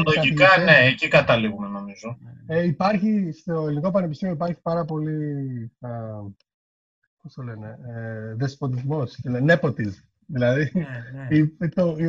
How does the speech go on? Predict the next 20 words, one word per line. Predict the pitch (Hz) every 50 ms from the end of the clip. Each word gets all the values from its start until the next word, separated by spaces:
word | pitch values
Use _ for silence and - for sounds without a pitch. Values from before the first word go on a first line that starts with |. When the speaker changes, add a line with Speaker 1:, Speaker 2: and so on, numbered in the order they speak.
| 170 170
Speaker 2:
ο | 175
ένας | 202 214 202 160
είναι | 180 190 190
εξάρτητος | - - 190 180 190 170 175 175 -
του | - 151 131
άλλου, | 135 147 165 185 202 208 202 196 196 185
ο | 165 147
γιος | 135 131 170 185 180 175
του | - 185
έχει | 160 -
έρθει | 175 170 165
στο | - 175 151
πανεπιστήμιο, | 139 147 131 127 113 123 - - - 175 180 196 196 185
υπάρχει | 170 - - 196 202 185 180
αυτό | 151 127 123
το | 113 113
πράγμα, | 104 117 113 101 101 107
αυτή | 104 - _ 127
η | 117 107
κλίκα. | - 117 110 101 -